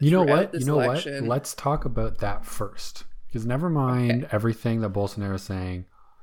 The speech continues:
Speaker 1: all this stuff. What are the actual issues that matter to the Brazilian people and for people listening at home to know about the Brazilian election?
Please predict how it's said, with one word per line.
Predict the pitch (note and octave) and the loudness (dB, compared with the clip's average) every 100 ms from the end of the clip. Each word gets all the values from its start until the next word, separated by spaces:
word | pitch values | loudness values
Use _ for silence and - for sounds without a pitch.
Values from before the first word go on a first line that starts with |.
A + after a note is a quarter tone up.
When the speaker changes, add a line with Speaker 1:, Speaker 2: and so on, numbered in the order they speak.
| - - - - | -20 -20 -16 0
Speaker 1:
all | G2 | 0
this | F#2 - | 0 -4
stuff. | - F2+ - - - - | -8 -8 -6 -8 -10 -6
What | A#2+ D#3 | 2 4
are | |
the | F3 | 6
actual | D3 C3 - F#2+ | 4 2 -2 -2
issues | F#2+ - E2+ E2 | -2 -6 -12 -10
that | F#2 F2+ | -10 -8
matter | F2+ F2+ F2 E2+ - - - - | -6 -6 -6 -8 -12 -18 -20 -12
to | G#2 | -8
the | F2+ | -4
Brazilian | F#2+ F#2 F2+ F2+ | -4 -2 -4 -6
people | F#2+ - E2+ E2 - _ _ - | -8 -8 -8 -8 -14 _ _ -10
and | F2+ | -8
for | - | -2
people | G2 - | 2 4
listening | E2+ - E2+ | 2 0 -10
at | E2 | -8
home | E2+ E2 E2 _ _ | -8 -8 -12 _ _
to | - | -6
know | F2+ F2 | -4 -2
about | E2+ F#2 G#2 | -4 -8 -10
the | |
Brazilian | G2+ G2 G2+ G2+ | -12 -12 -14 -14
election? | G2+ F#2+ - - - | -16 -18 -18 -20 -20